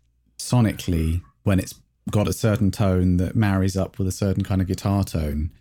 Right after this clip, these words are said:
has been really, really good for me. And I think you listen to certain rock and metal mixes, especially going back a decade or more,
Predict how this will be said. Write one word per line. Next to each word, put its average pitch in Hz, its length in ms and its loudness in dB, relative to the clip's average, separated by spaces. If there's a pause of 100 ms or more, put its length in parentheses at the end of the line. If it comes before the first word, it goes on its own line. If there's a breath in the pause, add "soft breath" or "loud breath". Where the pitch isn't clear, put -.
(500)
has 98 100 0
been 101 300 4
really, 92 640 2 (140)
really 87 420 2 (100)
good 87 300 0
for - 180 -6
me. 73 240 -2 (220)
And 92 320 2
I - 60 0
think 104 260 2 (380 soft breath)
you 113 120 4
listen 123 200 4
to 113 80 2
certain 117 440 2
rock 107 220 0
and 98 100 2
metal 98 280 2
mixes, 90 400 -2
especially 117 480 -2
going 95 260 2
back 101 380 -4 (240)
a 104 80 -6
decade 92 460 0
or 90 100 2
more, 90 420 2